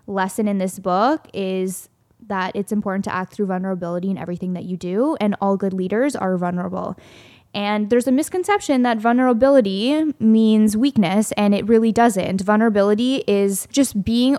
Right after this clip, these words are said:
open and putting yourself out there and always seeking to, first of all, accept criticism, but also seek to improve and be open to change.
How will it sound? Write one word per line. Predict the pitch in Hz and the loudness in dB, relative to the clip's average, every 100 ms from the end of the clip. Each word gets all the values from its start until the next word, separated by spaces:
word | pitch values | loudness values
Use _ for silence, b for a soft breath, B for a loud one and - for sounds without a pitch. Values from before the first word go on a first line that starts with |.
| - | 6
open | 208 269 269 269 | 6 6 4 4
and | 220 | 4
putting | - 233 | 2 2
yourself | 226 226 220 214 | 2 2 2 2
out | 190 196 | 0 2
there | 233 240 | 2 2
and | 220 214 | 2 0
always | - 202 220 233 220 | 2 2 2 0 -2
seeking | - 214 208 226 240 247 | -4 -4 -4 -2 0 0
to, | - 214 190 185 180 _ | 0 0 2 2 -2 _
first | - 302 - | -2 0 2
of | 247 | 4
all, | 220 | 4
accept | - 247 233 - | 4 0 0 -2
criticism, | 208 190 190 254 269 339 392 | -2 -2 0 0 4 4 4
but | 254 233 | 4 6
also | 208 214 262 | 6 4 2
seek | 247 - 214 | 0 -4 -8
to | - 233 208 214 202 - _ _ _ _ _ - | -4 0 2 2 -2 -8 _ _ _ _ _ -8
improve | 247 226 - 202 185 220 302 302 b b b - | -4 -4 -6 -6 -2 -2 -4 -8 b b b -14
and | 202 196 196 196 190 _ _ _ _ _ _ _ 208 | -10 -8 -8 -8 -10 _ _ _ _ _ _ _ -10
be | 226 | -4
open | 190 208 214 | -2 -2 -4
to | 208 | -4
change. | 196 - 175 165 - - | -8 -10 -12 -12 -16 -20